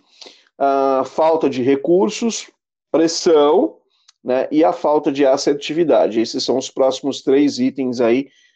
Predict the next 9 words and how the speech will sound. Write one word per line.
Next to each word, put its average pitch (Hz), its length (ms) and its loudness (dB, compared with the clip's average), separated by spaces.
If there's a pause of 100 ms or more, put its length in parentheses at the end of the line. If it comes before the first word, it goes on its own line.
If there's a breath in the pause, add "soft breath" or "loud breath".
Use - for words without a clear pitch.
(160)
da, 113 380 2
que 110 100 -2
a 123 60 2
gente 127 240 -4
vai 123 160 0
tratar 117 480 0
do 120 160 0
próximo 120 560 -2
podcast. 123 800 -2